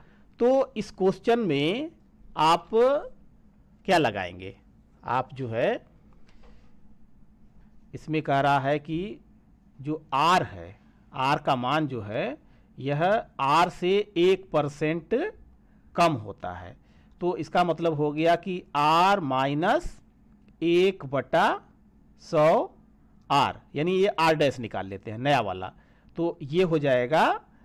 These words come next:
R यानी निन्यानवे आर,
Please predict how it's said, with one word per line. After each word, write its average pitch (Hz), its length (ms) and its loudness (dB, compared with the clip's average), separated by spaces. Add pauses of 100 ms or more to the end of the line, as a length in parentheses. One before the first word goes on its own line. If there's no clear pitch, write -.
(960)
R 131 520 2 (560)
यानी 175 360 -4 (540)
निन्यानवे 175 560 0
आर, 98 260 -2